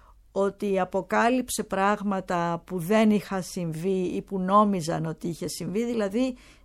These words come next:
ε, καλύφθηκε το, το σκάνδαλο, ακολούθησε την έκδοση στην Νορβηγία, όπου έχει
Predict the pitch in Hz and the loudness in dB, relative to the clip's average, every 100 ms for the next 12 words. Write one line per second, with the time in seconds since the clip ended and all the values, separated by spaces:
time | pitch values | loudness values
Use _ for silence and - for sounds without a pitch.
0 | - - 196 185 180 180 180 180 180 175 | -18 -2 2 2 2 -2 -4 -6 -6 -6
1 | 180 - - - - 208 196 220 247 254 | -6 -8 -10 -12 -4 -2 2 0 0 -6
2 | 247 240 233 - _ - - 214 - - | -2 0 0 -4 _ -20 -6 -4 -4 -4
3 | 190 - 220 214 226 226 233 233 220 - | -2 -2 0 2 2 2 0 2 0 -2
4 | 190 190 190 214 226 220 - 214 208 196 | -4 -2 0 0 -2 -6 -6 -4 -4 -4
5 | 202 208 208 208 208 196 196 190 180 175 | -2 -4 -4 -6 -6 -8 -8 -6 -6 -6
6 | 170 202 233 240 214 208 214 - 208 | -6 -4 -2 -2 -2 0 0 -2 -8